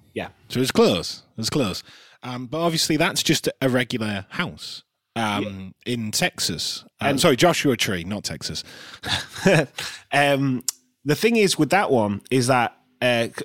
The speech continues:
Speaker 1: also docuseries, Sonic Highways and Sound City, but with Dave Grohl, unbelievably good. Sonic Highways, I think, was massively underrated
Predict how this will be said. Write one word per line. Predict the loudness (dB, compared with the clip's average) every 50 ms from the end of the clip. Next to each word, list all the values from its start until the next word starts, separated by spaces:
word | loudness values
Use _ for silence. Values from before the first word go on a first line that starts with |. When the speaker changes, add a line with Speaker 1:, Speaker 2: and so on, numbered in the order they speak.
| -14 _ _
Speaker 1:
also | 2 4 4 4 2 2 0 0 -2 -4 -8 -14 -20 -8 _ 2
docuseries, | 2 2 4 2 0 2 2 0 0 0 -2 -4 -2
Sonic | 2 2 4 4 4 2 2 2
Highways | 2 4 4 4 4 2 2 2 2 0 0 -2 -2 0
and | 0 0 2 2
Sound | 0 0 0 0 0
City, | 0 -2 -2 -2 -4 -6 -8 -8 -10 _ _
but | -6 -6 -6 -4
with | -4 -4 -4 0
Dave | 2 2 2 2 0
Grohl, | 0 0 2 2 0 -2 -6 -12 -20 -20 _ _ _ _ _ _ _ 4
unbelievably | 4 4 4 4 4 4 6 6 6 6 6 4 4 2 0 -2 -2 -2
good. | -2 -2 -2 -2
Sonic | 0 2 2 2 2 0
Highways, | 0 2 2 4 4 2 2 2
I | 2 0 0 0
think, | -2 -4 -4 -6 -8 -6
was | -2 -2 0 0 0 0
massively | 2 2 4 4 2 2 2 0 0 2 2 2 2 2 0 -2 -4 -8 _ _ _ _ _ 4
underrated | 4 4 6 4 4 4 4 2 2 0 0 -2 -2 -4 -4 -6 -10